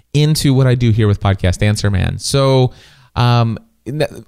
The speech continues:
podca-, and by the way, I, I don't know anything about online radio, but I imagine that you are not just streaming audio, but you're creating podcasts as well, as well.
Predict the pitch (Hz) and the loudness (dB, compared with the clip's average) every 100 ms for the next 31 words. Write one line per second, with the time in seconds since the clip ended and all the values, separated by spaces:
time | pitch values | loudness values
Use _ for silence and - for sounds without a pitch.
0 | - - 190 - 143 143 165 147 113 104 | -2 -2 -2 -2 0 2 2 2 2 0
1 | 127 135 151 135 120 123 110 104 101 98 | 0 -2 0 0 0 0 0 -2 -2 -4
2 | 98 101 104 95 98 95 95 104 98 95 | -2 -2 0 0 2 2 2 0 0 -2
3 | 95 95 92 76 92 107 110 98 110 127 | 0 -2 -4 -6 -4 -2 0 0 0 0
4 | 135 113 110 107 104 107 104 98 - 95 | 0 0 -2 0 0 2 2 2 0 0
5 | 95 101 78 107 101 - - 107 101 95 | 0 -2 -4 -2 -4 -4 -2 0 0 0
6 | 95 98 98 85 90 - - 101 92 90 | 2 0 -2 -4 -6 -8 -4 -2 -2 -4
7 | 90 - 92 - - 92 87 82 - 92 | -6 -2 -4 -4 -4 0 0 -2 -2 -2
8 | 110 98 | 0 -2